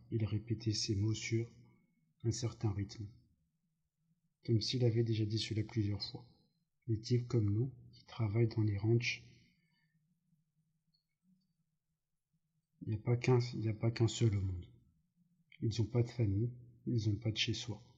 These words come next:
Ils vont dans un ranch, ils y font un peu d'argent, et puis ils s'en vont en vie, et ils nous dépensent tout. Et pas plus tôt fini, les v'là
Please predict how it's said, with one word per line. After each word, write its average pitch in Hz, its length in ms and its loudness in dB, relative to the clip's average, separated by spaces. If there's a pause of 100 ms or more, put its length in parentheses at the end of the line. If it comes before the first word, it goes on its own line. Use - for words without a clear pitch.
(1080)
Ils 110 140 2
vont 110 160 4
dans 113 260 4
un 104 60 2
ranch, 104 440 0 (1160)
ils 101 220 0
y - 20 -2
font 110 220 2
un - 20 2
peu 123 180 2
d'argent, 117 500 0
et 110 60 -2
puis 120 220 0
ils 117 80 0
s'en 113 180 0
vont 101 400 0
en 117 140 0
vie, 107 260 -2 (380)
et 117 40 4 (180)
ils 110 220 -2 (1040)
nous 110 160 2
dépensent 107 560 2
tout. 113 180 -10 (3750)
Et 107 100 -4
pas 117 160 -2
plus 120 220 -4
tôt 123 140 2
fini, 113 500 0 (220)
les 104 160 2
v'là 110 260 2